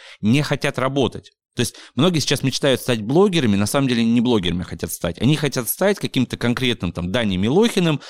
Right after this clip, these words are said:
чтобы сразу у них появился Майбах. Вот то, как к этому пришло, обычно вот этот процесс выпускается.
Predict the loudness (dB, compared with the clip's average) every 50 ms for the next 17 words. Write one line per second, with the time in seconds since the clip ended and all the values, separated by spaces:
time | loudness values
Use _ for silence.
0 | -20 -16 -8 -4 -2 -2 -2 -2 -2 0 0 0 2 2 2 2 2 2 0 0
1 | 0 0 2 2 2 2 0 0 0 0 2 2 0 0 -4 -6 -10 -12 -8 -8
2 | -8 -8 _ _ 0 2 4 4 4 4 2 0 -2 -4 -4 -4 -4 -4 -4 -6
3 | -6 -4 -4 -6 -6 -6 -6 -6 -4 -4 -4 -2 0 0 2 2 2 0 0 -2
4 | -2 -2 -2 0 0 0 0 -2 -4 _ -6 -4 -4 -2 -2 -2 -2 -2 -2 -2
5 | -2 -2 -2 -6 -6 -4 -2 -2 -2 -2 -4 -8 -12 -14 -14